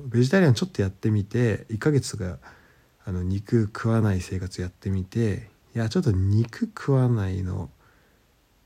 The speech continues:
てか、肉食わないのいけるけど、い-、なんだろう、卵食わないの難しいなとか、魚はほ-、日本いたらやっぱ欲しいよね、みたいな。で、まあ、肉、まあ、それか、まあ、オッケーだとしても、例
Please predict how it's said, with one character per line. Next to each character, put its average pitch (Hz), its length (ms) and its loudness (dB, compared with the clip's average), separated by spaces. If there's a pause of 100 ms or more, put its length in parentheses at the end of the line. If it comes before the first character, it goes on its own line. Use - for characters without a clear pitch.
(160)
て - 140 -4
か、 92 60 0
肉 117 300 2 (120)
食 - 140 0
わ 175 80 6
な 156 80 8
い 120 60 8
の 107 80 4
い 101 100 2
け 104 120 -2
る 95 80 0
け 95 120 -8
ど、 92 60 -4
い-、 92 140 -4 (180)
な - 80 -12
ん 92 100 -8
だ 90 80 -10
ろ - 80 -14
う、 - 160 -20 (200)
卵 190 420 6
食 - 200 4
わ 120 80 8
な 110 100 6
い 101 60 4
の 92 100 0
難 95 380 0
し - 160 -4
い - 20 0
な 90 120 -2
と 92 100 -10
か、 - 200 -12 (380)
魚 185 540 6
は 185 200 10
ほ-、 175 300 0
日 156 80 8
本 151 240 8
い 113 60 8
た 110 120 0
ら 104 60 4
や 104 40 2
っ 104 40 0
ぱ - 140 -16
欲 - 160 -2
し 110 220 0
い - 20 2
よ 87 140 -4
ね、 90 120 -2
み 92 140 -2
た 80 160 -12
い 78 60 -10
な。 98 80 -12 (480)
で、 104 420 4
ま 107 100 4
あ、 110 40 6
肉、 131 420 6 (160)
ま 135 160 6
あ、 117 60 6
そ - 180 4
れ 185 580 6 (220)
か、 - 180 -6 (120)
ま 131 340 2
あ、 - 20 -18 (260)
オ - 40 2
ッ 135 60 -2
ケ - 160 6
ー 143 40 12
だ 120 80 8
と 107 120 2
し - 80 -2
て 104 80 0
も、 98 160 2
例 110 100 -4